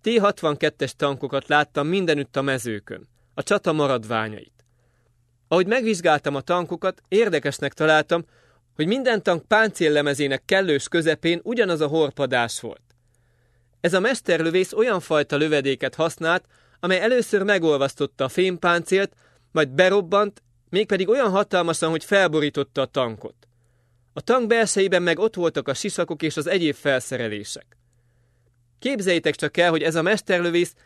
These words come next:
minden egyes tanknál pont a közepébe talált. Állítólag száztizennégy tankot semmisített meg így. Azon a napon az Úr oltalmazza Jeruzsálem lakóit,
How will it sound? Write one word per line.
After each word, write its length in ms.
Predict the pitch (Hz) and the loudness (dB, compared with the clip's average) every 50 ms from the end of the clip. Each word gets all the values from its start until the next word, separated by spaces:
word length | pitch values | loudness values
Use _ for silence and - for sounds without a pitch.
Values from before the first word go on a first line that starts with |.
| _ _ _ | _ _ _
minden 300 | - 214 285 269 247 233 | -4 -2 0 2 2 2
egyes 320 | 220 214 185 170 165 - - | 2 2 0 0 0 -2 0
tanknál 400 | - 170 165 156 160 156 151 143 | -2 -2 0 0 0 0 0 0
pont 340 | _ - 262 269 226 - | _ 0 0 0 0 -2
a 60 | 175 151 | -4 -4
közepébe 600 | - 165 156 143 139 127 - 135 127 120 113 113 | -2 -2 -2 0 0 -2 -2 -4 -4 -4 -4 -6
talált. 420 | - - 113 107 104 - - _ _ _ _ _ _ _ _ _ _ _ _ _ _ - | -6 -6 -10 -10 -10 -12 -18 _ _ _ _ _ _ _ _ _ _ _ _ _ _ 0
Állítólag 480 | - 175 190 190 - - 185 180 170 | 2 4 4 2 0 0 0 0 0
száztizennégy 880 | - - - 226 226 220 - - - 180 156 165 147 151 156 156 147 143 | -2 0 2 2 2 2 -2 -4 -6 -2 0 0 0 0 0 0 -2 -2
tankot 400 | _ - 135 131 120 - 131 - | _ -4 -4 -4 -4 -6 -8 -6
semmisített 720 | - - 139 131 131 131 120 - 135 123 - 127 120 - | -6 -6 -4 -4 -4 -6 -8 -8 -8 -6 -6 -6 -6 -6
meg 200 | 127 127 120 104 | -6 -8 -8 -8
így. 320 | 110 104 95 - - - _ _ _ _ _ _ _ _ _ _ _ _ _ _ _ _ _ _ _ _ _ _ _ _ _ _ _ _ _ _ _ _ _ _ _ _ _ _ _ _ _ _ - | -10 -14 -16 -18 -20 -20 _ _ _ _ _ _ _ _ _ _ _ _ _ _ _ _ _ _ _ _ _ _ _ _ _ _ _ _ _ _ _ _ _ _ _ _ _ _ _ _ _ _ -2
Azon 280 | - 208 226 240 226 | 0 2 2 2 2
a 60 | 214 | 2
napon 300 | 196 190 185 - - 175 | 0 0 -2 -2 -2 0
az 120 | 165 165 156 | 0 0 0
Úr 160 | 190 202 190 | -2 -2 2
oltalmazza 720 | - 214 220 208 180 - - 156 143 143 139 139 131 - 139 | 4 4 4 4 2 0 0 0 0 0 -2 -4 -2 0 2
Jeruzsálem 600 | 139 160 160 175 156 151 165 156 156 160 151 156 | 2 2 2 0 0 2 4 4 4 4 2 2
lakóit, 520 | 156 156 - - 156 156 160 170 165 _ | 0 0 -2 -2 -2 0 0 0 -2 _